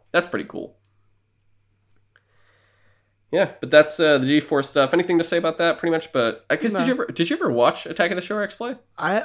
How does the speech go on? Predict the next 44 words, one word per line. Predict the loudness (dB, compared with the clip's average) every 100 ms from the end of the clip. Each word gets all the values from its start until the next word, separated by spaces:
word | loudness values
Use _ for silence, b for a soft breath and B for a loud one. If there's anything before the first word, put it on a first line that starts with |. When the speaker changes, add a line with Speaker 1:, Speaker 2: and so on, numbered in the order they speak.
| -2
Speaker 2:
I | 0
would | 2
watch, | 2 0 0 -2
like, | -6 -2
their | -2
clips | -2 -4 -4 -4
on | -4 -4 -6 -8
Game | -10 -12
Trailers, | -6 -4 -2 -4 -6 -8
but | -4 -2
I |
never | -2 -2 -2
really, | -2 -2 -2 -2 -2 -6
I | -4 -4
didn't | -2
have | -4
cable | -4 -4 -4
back | -6 -6
in | -10
the |
day, | -12 -12 -10
so | -10 -6
I | -4
didn't | -6 -8
get | -12
to | -12
watch | -10 -10 -10
the | -14
shows | 0 4
Speaker 1:
Oh, | 4
that's | 4 -2
Speaker 2:
as |
they're, | -6 -4
Speaker 1:
true, | -4 -6
yeah. |
Speaker 2:
like, | -8 -12 -14
airing. | -12 -10 -10 -14 -20 _ _ _ _ _ _ _ _ _
Speaker 1:
Gotcha. | -2 0 -2 -8 -12
Speaker 2:
So, | -4 0 2
like, | 4
Speaker 1:
Oh, |
yeah, | 4
Speaker 2:
I, | 4
Speaker 1:
they're | 2 -2